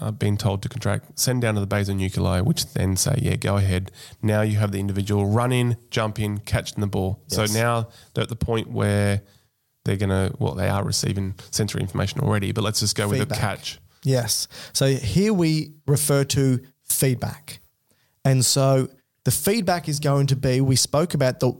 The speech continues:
Speaker 2: he now has this explosion of sensory information, feeling the texture of the ball and the weight of the ball, right? And this is important because this is feedback that's going to modulate or tweak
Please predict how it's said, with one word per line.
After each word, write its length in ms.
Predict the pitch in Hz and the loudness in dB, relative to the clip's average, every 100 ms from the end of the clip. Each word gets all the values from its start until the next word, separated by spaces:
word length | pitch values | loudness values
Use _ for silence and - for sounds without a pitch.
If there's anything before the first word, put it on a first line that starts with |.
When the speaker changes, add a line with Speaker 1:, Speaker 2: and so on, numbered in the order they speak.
| 127 | 2
Speaker 2:
he 260 | 123 120 - 202 | 2 2 -4 -10
now 260 | 196 131 131 | 0 2 6
has 300 | 123 131 123 | 6 4 2
this 320 | 131 117 - - | 2 2 0 -2
explosion 680 | 113 - - 131 143 135 127 | -2 -2 -2 0 0 0 -4
of 80 | 120 | -2
sensory 400 | - 123 - 123 | 0 0 2 2
information, 640 | 113 113 143 135 - - - - _ | 2 2 2 2 0 -4 -8 -18 _
feeling 560 | - - 147 147 143 135 | -2 2 4 4 4 2
the 80 | |
texture 500 | 120 - 147 - - | 2 0 -2 -2 2
of 120 | 127 113 | 2 2
the 60 | |
ball 340 | 107 110 113 120 _ _ _ | 0 0 -2 -8 _ _ _
and 120 | 127 | 2
the 60 | 160 | 4
weight 260 | 175 220 175 | 2 0 0
of 100 | 117 | -2
the 80 | |
ball, 380 | 104 90 85 - - _ _ | -2 -2 -4 -8 -16 _ _
right? 240 | 107 143 233 - - - - - - | 0 2 0 -8 -20 -20 -20 -8 0
And 320 | 139 139 143 | 2 2 -2
this 220 | 147 190 | 0 2
is 140 | 202 160 | 2 2
important 480 | 135 180 214 123 | 4 2 0 -2
because 420 | 131 120 139 123 - - - - _ _ - | -4 0 2 2 -2 -8 -20 -20 _ _ -4
this 280 | 123 185 196 | -2 0 2
is 220 | 185 151 | 0 0
feedback 680 | - - 175 185 175 175 180 | -4 -4 0 0 0 0 -2
that's 200 | 151 147 | -4 -4
going 260 | 147 143 139 | 0 2 2
to 140 | 143 | 0
modulate 680 | 131 127 131 135 147 139 127 | 0 2 2 2 4 4 2
or 120 | 117 | 2
tweak 800 | - - - 139 131 - - - | 0 -2 2 2 2 -2 -10 -12